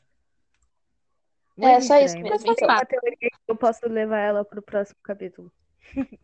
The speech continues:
Speaker 1: Então.
Speaker 3: É no mesmo capítulo ainda, amiga. É no mesmo capítulo.
Speaker 1: É, é no
Speaker 2: Não,
Speaker 1: mesmo
Speaker 3: É
Speaker 1: capítulo.
Speaker 3: só uma quebra. É só uma quebra.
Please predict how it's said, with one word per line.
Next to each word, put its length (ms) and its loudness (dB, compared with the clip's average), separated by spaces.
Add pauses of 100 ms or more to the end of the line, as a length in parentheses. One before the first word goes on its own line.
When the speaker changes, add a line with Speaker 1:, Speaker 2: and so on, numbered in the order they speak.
(540)
Speaker 1:
Então. 300 2
Speaker 3:
É 80 6
no 140 4
mesmo 260 4
capítulo 480 -2
ainda, 160 -6
amiga. 480 -6
É 160 0
no 220 4
mesmo 340 -2
capítulo. 500 -14 (1160)
Speaker 1:
É, 280 6
é 20 8
no 60 6
Speaker 2:
Não, 100 6
Speaker 1:
mesmo 240 2
Speaker 3:
É 20 -6
Speaker 1:
capítulo. 420 -4
Speaker 3:
só 80 -16 (220)
uma 80 -6
quebra. 300 -6 (420)
É 60 -6
só 120 -12
uma 120 -8
quebra. 300 -12